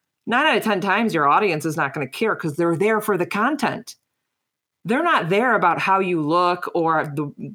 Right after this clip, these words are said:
way your background is or what top you're wearing or if your hair is parted on the right side.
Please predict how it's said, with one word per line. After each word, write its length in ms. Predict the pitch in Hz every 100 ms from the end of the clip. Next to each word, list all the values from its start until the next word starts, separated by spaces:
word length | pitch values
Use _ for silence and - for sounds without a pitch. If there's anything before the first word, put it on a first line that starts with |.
| -
way 240 | 147 180 180
your 320 | 185 165 156
background 680 | 156 151 170 175 170 175
is 560 | 175 175 175 175 175 - _ _ -
or 120 | 170
what 280 | 160 170 -
top 360 | - 156 160 175
you're 140 | 175
wearing 600 | 165 175 170 170 170 165
or 160 | 147 160
if 180 | 160
your 160 | 165 160
hair 340 | 139 165 165
is 120 | 160 156
parted 380 | - 151 160
on 100 | 156
the 80 | 156
right 260 | 147 143 -
side. 560 | - 143 147 147 147